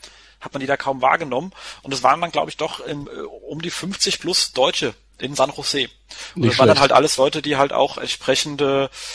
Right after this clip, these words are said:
Speaker 1: äh, entweder Größen waren oder halt für entsprechend große Konzerne stehen. Und, ähm, das gab so eine ganz eigene, ähm,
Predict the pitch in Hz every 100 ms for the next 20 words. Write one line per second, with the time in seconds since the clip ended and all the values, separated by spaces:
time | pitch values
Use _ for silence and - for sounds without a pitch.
0 | - - _ 131 131 - 135 147 135 -
1 | 147 151 175 151 160 196 - - - 139
2 | 139 143 139 131 - 131 - - 135 135
3 | - 127 - 143 139 - 120 135 - -
4 | - - 127 131 131 - 123 127 127 127
5 | 123 127 - 127 135 143 131 131 143 -
6 | 135 131 143 131 123 117 123 120 113 113
7 | 110